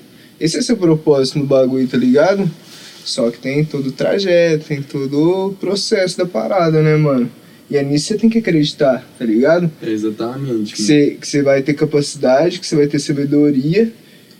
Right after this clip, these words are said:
Speaker 1: e que você vai se esforçar e vai fazer o bagulho, tá ligado?
Speaker 2: Você vai dar a
Speaker 1: Pô.
Speaker 2: cara a tapa, né, velho, pelo seu sonho, mano.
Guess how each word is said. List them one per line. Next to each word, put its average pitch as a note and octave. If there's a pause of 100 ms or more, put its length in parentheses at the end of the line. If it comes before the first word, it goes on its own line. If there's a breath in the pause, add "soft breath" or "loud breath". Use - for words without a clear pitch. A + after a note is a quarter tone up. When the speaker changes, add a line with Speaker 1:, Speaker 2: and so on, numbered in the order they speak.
(100)
Speaker 1:
e -
que -
você -
vai D3+
se D3+
esforçar E3+
e -
vai D#3
fazer E3
o E3
bagulho, G#3
tá D#3+
ligado? C3+ (1120)
Speaker 2:
Você -
vai G#2+
dar A2
a -
Speaker 1:
Pô. F3
Speaker 2:
cara C3
a D3
tapa, C#3+
né, C#3+
velho, C#3
pelo A#2+
seu B2
sonho, B2+
mano. G2+